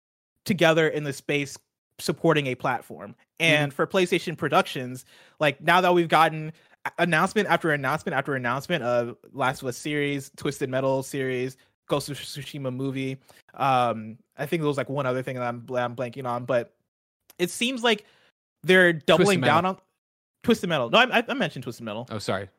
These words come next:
Speaker 1: Or maybe I, maybe I got
Speaker 2: Last
Speaker 1: all
Speaker 2: of Us, Uncharted, Ghost, Twisted Metal.
Speaker 1: Uncharted. Uncharted was the thing I was
Speaker 2: Yeah, yeah,
Speaker 1: missing. Um, it seems like they're building, like, building up to something, not necessarily, like, a joint movie, but building, like, this, I don't know,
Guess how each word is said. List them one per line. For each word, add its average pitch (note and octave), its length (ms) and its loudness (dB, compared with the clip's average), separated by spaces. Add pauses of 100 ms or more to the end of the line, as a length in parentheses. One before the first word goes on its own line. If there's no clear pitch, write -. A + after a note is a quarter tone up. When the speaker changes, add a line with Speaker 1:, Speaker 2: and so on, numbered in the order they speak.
(300)
Speaker 1:
Or - 40 -8
maybe A#3+ 200 2
I, A#3+ 60 4
maybe F3+ 220 2
I F3 60 2
got D3 120 4
Speaker 2:
Last F#3 180 6
Speaker 1:
all A#3+ 60 4
Speaker 2:
of A#3 60 8
Us, G#3+ 120 6
Uncharted, D#3 800 4
Ghost, D3 420 4
Twisted G#3+ 260 2
Metal. G3 40 0
Speaker 1:
Uncharted. E3+ 460 4
Uncharted F#3 340 4
was D3+ 100 0
the C3+ 60 -10
thing B2+ 160 0
I - 20 4
was A#2 60 4
Speaker 2:
Yeah, G#2+ 60 0
yeah, G2+ 60 -2
Speaker 1:
missing. F#2 220 -8 (520)
Um, C3+ 520 4 (160)
it G3+ 120 2
seems C#4+ 240 -2
like D4 100 4
they're B3+ 120 4
building, F3+ 380 2 (100)
like, D#3 220 2 (560)
building G#3 280 8
up F3+ 100 0
to G3+ 80 2
something, F#3+ 460 -2
not E3 240 4
necessarily, D3+ 500 0
like, B2 140 -2
a A#2 80 -4
joint C3 360 -2
movie, C3 320 -2
but C3+ 340 0 (500)
building, G3 600 4
like, D3+ 220 2
this, D3 640 -4 (400)
I F#3+ 120 4
don't F#3 140 4
know, B2+ 400 0